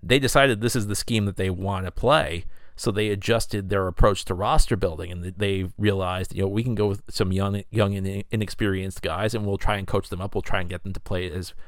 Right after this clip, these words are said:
effectively as possible." But they wanna have guys that can run to the ball. They want guys who can rally. I mean, I think that's part of the reason you saw them draft a couple of college safeties and move them to linebacker. They wanna be fast on defense. They want guys who can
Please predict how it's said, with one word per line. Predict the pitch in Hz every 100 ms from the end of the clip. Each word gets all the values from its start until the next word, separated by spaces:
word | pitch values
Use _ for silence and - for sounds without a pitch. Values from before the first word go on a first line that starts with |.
| - -
effectively | - 92 95 90 90
as | 87
possible." | - - - 110
But | 104
they | 104
wanna | 131 139 117 101 - -
have | 104
guys | - 92 95
that | 101
can | 98
run | 87 92
to | 110
the | 98
ball. | 127 120
They | 87
want | 87 87
guys | 90 92
who | -
can | 87
rally. | 85 87 104 110 - - - -
I |
mean, | 113
I |
think | 123 147
that's | 135
part | - - 123
of | 110
the |
reason | 107 110 113 104
you | 104
saw | - 117 101
them | 107 107 107 101
draft | - 101 110
a | 110
couple | - - -
of | 95 92 -
college | - 98 98 95 -
safeties | 110 135 117 104
and | 95
move | 98
them | 98
to | 98
linebacker. | 101 127 143 - -
They | 98
wanna | 98 107
be | 95
fast | 107 139 -
on | 107 82
defense. | 85 - -
They | 95
want | 95 95
guys | 98 98 101
who | 98
can | -